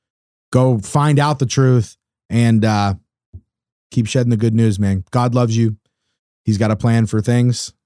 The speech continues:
Um, some of that plan might be really hard times, but at least you get to know the truth and no society in history besides in the last two hundred years has ever lived with as much peace as we've experienced in the United States as far as the, like, freedom of things.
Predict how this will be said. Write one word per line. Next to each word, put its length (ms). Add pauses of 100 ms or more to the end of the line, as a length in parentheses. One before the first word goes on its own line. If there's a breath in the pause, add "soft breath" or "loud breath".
Um, 460 (100)
some 200
of 40
that 140
plan 220
might 180
be 100
really 220
hard 260
times, 380
but 180
at 80
least 320
you 80
get 260
to 440
know 160
the 100
truth 320
and 320
no 300
society 720
in 200
history 520
besides 480
in 80
the 60
last 320 (120)
two 120
hundred 200
years 360 (320 soft breath)
has 160
ever 160
lived 200
with 140
as 100
much 260
peace 280
as 80
we've 160
experienced 480
in 60
the 60
United 300
States 360
as 80
far 180
as 100
the, 120
like, 260
freedom 300
of 100
things. 380